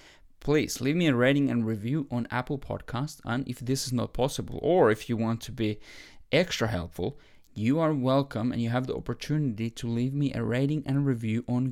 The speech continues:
Google Reviews. When you Google for Coach Puru, I'm gonna put link to both of those into the show notes.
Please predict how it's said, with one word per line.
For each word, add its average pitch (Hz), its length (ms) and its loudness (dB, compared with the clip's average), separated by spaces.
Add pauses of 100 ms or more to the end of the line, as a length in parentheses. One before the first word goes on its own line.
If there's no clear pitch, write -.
Google 139 360 2
Reviews. 120 680 0
When 113 160 -2
you 135 100 0
Google 113 300 -2
for 117 320 -2 (280)
Coach 117 320 -2
Puru, 104 300 0
I'm 107 140 -6
gonna 104 160 -4
put 104 220 -6
link 131 300 0
to - 80 -8
both 117 280 2
of 117 100 -4
those 107 320 0 (400)
into 120 380 0
the 95 120 -6
show 95 340 -2
notes. - 440 -8